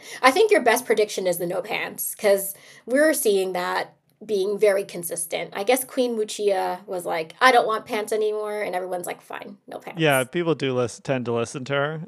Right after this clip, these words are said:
Speaker 2: Um, <laughs> she's quite powerful. Uh, if, one of the most powerful women in fashion, so I, that doesn't surprise me. But, uh, your Instagram is at Yate Like a Latte.
Speaker 1: Yeah. No, Yate like latte.
Speaker 2: That's what I thought. Yeah, that's, I,
Speaker 1: Yeah.
Speaker 2: I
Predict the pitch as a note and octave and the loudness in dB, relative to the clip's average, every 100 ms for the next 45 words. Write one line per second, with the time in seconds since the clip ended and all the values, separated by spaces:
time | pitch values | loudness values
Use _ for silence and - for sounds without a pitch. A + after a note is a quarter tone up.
0 | - B2+ A#2 A#2 A#2 - C3+ B2 - - | -4 0 0 -2 -6 -6 -6 -4 -4 -4
1 | - F3 - C3 B2+ C#3 E3 E3+ A#3+ C#3+ | 0 0 2 2 4 2 0 -6 -4 0
2 | B2+ A#2+ B2 B2 C3 C#3 D3+ - C#3+ D3 | 2 2 0 -4 -6 -8 -8 -8 -6 -2
3 | C#3 C3 B2 D3 B2+ B2+ - B2 A#2+ A#2 | -2 -4 -4 -4 -2 -2 -2 -4 -2 -2
4 | A2+ A#2 A2+ A#2+ A2+ B2 D#3 - A#2 A#2 | 0 0 -2 0 -2 -2 -8 -4 -2 0
5 | - A#2+ A#2 D3 A#2+ A#2+ A#2 - A#2 A#2+ | 0 -2 -2 -4 -2 -4 -4 -14 -4 -2
6 | A#2 B2+ E3 D#3 B2 A#2 - B2+ A2+ A2 | 0 -2 -8 -4 -2 -2 -2 -2 -2 -2
7 | A2 A2 _ - _ D3 D#3+ C#3+ D#3+ D#3 | -4 -10 _ -20 _ -4 -4 -4 -2 0
8 | D#3 C3+ A2+ - C3+ C3+ C3 B2+ - B2 | 0 -4 -4 -2 -2 0 -2 0 -2 -4
9 | A2+ A2+ C#3 - - D#3 D#3 E3 F3+ G3 | -2 -4 -4 -8 -6 0 2 0 -2 -6
10 | G3+ F3+ _ _ - B3 - - C4 C4 | -6 -12 _ _ -2 0 0 0 6 6
11 | G#3+ G#3 G#3+ A#3+ G3+ G3 D#3 D#3 - - | 6 2 2 2 2 0 -4 -6 -8 -4
12 | E3 D3 - B2 A2+ G#2 A2 A2 G2+ A2+ | 2 0 0 -4 -2 -4 -4 -6 -6 -8
13 | - - B2 A#2 - | -12 -6 -4 -2 -4